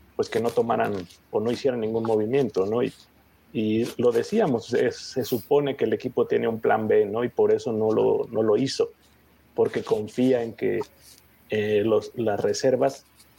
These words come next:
pues, tienen con qué hacerlo, ¿no? Pero sí es, es complicado y, te digo, se va a tener que sobreponer el equipo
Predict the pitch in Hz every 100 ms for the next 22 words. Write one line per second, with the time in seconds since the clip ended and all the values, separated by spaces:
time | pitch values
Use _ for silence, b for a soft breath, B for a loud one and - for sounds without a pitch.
0 | - - 151 147 120 117 107 104 110 101
1 | 127 110 101 92 127 - 123 107 - -
2 | 135 - - _ _ _ - - 170 147
3 | 135 - 107 98 95 - 117 117 113 120
4 | 127 127 131 143 - 113 101 - 110 127
5 | 113 107 127 120 95